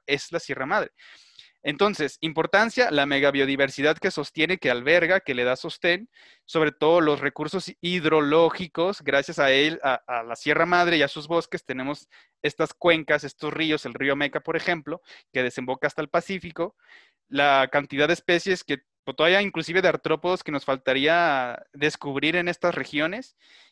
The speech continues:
y pues porque es una chulada, simple y senc-, bueno, esa es mi opinión muy personal, ¿no?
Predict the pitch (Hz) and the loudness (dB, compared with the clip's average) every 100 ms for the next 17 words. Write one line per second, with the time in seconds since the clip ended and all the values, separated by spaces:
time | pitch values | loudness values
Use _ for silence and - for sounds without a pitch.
0 | _ - 165 165 - - - 339 320 151 | _ -6 -4 -4 -4 -6 -4 -4 -2 0
1 | 135 123 - 165 175 180 170 165 160 180 | 0 0 -4 -10 -8 -8 -2 0 0 -4
2 | 185 170 143 143 151 170 160 143 117 110 | -4 -4 -2 -2 -2 -2 -4 -4 -8 -8
3 | 131 175 | -8 -10